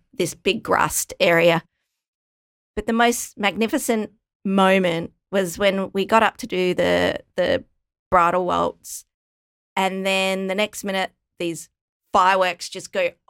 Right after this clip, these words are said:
off and the music changes and everyone was just so pumped up. I turned around and I looked, there was not one person sitting in their seats. Everybody was up on the dance floor in the grass area,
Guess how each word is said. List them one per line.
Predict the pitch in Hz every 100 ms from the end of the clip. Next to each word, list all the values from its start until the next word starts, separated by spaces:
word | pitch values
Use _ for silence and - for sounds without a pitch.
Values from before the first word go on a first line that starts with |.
| -
off | 214 185 - -
and | 196
the |
music | 196 208 233 269
changes | - 190 175 175 170 170 170 _ _ _ _
and | 220 226 _ -
everyone | 294 349 349
was | 370 269
just | - 311 -
so | - - 302 302 302 - -
pumped | - 262 - _ -
up. | 226 208 170 - - _ _ _
I | 220
turned | 220 269 269
around | 285 226 214
and |
I | 190
looked, | 196 202 _
there | 196 190
was | 185
not | 202 160
one | 190
person | 175 175 185
sitting | 160 196 180
in |
their | 175 175
seats. | - 151 - - _ _ _
Everybody | 311 311 294 262 262 233 214 208
was | 208 -
up | - 208 - -
on | 247 254
the | 220
dance | 196 185 -
floor | 202 190 - _
in | 294 285
the | -
grass | 208 190 180 -
area, | 190 190 190